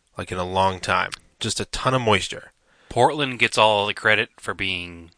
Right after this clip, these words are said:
Speaker 2: like, gloomy and depressing and wet all the time. We just kinda hang out here in the northeast corner at pretty much the same latitude and just drown in silence. Like,
Speaker 1: I
Speaker 2: people
Speaker 1: think
Speaker 2: don't know about how wet it is here.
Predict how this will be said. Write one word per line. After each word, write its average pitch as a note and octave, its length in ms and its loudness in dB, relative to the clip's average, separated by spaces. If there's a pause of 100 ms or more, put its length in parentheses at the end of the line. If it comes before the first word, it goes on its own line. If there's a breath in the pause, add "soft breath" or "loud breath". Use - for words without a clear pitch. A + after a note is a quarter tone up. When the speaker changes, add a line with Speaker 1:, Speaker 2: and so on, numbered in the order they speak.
(160)
Speaker 2:
like, F2 320 -6 (100)
gloomy G2 520 -4
and F2 120 -12
depressing G2 500 -4
and F2+ 140 -12
wet F2+ 180 -2
all G#2 120 0
the A2+ 80 -10
time. C3 400 -4 (720 soft breath)
We D#3 140 -4
just C#3+ 300 -2 (300)
kinda G#2+ 220 2
hang G2+ 160 4
out F#2 160 2
here F#2 140 0
in F2+ 40 0
the E2+ 80 -12
northeast G2 400 -2
corner A2+ 420 -2
at - 140 -8
pretty G#2+ 160 4
much G2+ 200 0
the - 60 -8
same F#2+ 300 2
latitude A2+ 680 2
and G2 100 -8
just F#2+ 160 -4
drown E2 340 -4
in D2+ 80 -16
silence. C#2 600 -10 (1160 soft breath)
Like, G#2+ 120 -4
Speaker 1:
I A#2+ 80 0
Speaker 2:
people - 80 -14 (220)
Speaker 1:
think D3+ 160 8
Speaker 2:
don't A#2 80 -6
know G#2 200 6
about F2+ 300 0
how F#2+ 140 0
wet F2 200 -4
it D#2 100 -6
is D2+ 140 -10
here. D#2+ 320 -12